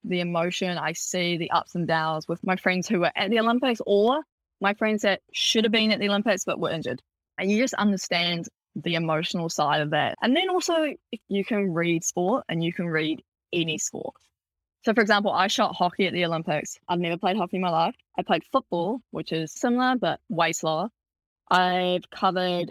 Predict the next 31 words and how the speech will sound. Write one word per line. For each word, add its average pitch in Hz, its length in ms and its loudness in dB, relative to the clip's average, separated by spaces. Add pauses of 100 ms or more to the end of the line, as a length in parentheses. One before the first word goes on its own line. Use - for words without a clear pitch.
maybe 196 920 0 (260)
a - 40 -12
handful 175 1000 -2 (100)
over 185 520 2
a 196 80 0
bunch 170 320 -2
of 165 80 -2
years 170 420 0
of 185 100 -4
hockey 180 240 -4
games, 180 320 -2
so 175 180 4
I'm 175 120 0
not 180 140 0
experienced 160 520 -6
at 160 180 -4
all. 151 220 -4 (760)
But - 180 4
I 180 60 2
was 170 140 -4
able 175 180 0
to 151 80 -8
cover 175 440 -2
it 190 160 -12 (220)
because 165 540 -2 (200)
I 165 120 0
know 170 160 2
how 208 120 2
to 160 100 0
read 151 280 -2
sport. 160 380 0